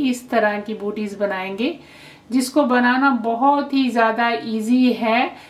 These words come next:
Beginners भी इसको बड़े ही आराम से बना लोगे, अगर आप अब video को एंड तक ध्यान से देखोगे तो।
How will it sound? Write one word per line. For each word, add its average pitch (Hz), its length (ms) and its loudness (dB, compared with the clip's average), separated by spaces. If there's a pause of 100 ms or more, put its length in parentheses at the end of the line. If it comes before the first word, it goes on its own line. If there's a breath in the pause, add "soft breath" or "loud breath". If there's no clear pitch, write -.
(180 loud breath)
Beginners 262 500 2
भी 254 180 2
इसको 240 300 -2
बड़े 233 280 2
ही 254 180 0
आराम 220 340 0
से 254 180 -4
बना 208 380 0
लोगे, 214 460 -2
अगर 214 260 2
आप 214 180 0
अब 208 140 -2
video 214 340 0
को 208 360 0
एंड 214 360 -2
तक 208 240 -2
ध्यान 202 280 -2
से 220 180 -2
देखोगे 202 720 -4
तो। 240 380 -4